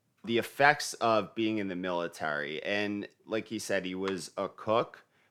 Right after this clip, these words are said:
but the culture at that time really affected his journey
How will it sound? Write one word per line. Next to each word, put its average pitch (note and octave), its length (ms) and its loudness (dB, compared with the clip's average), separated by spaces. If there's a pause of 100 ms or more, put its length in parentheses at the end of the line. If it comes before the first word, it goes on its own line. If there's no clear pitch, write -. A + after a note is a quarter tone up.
but A2+ 160 2
the A2 80 -2
culture A#2+ 540 2
at F2 160 2
that E2+ 240 0
time F2+ 360 -2
really F#2+ 300 2
affected F#2+ 600 0
his E2+ 560 -2
journey F#2 680 -2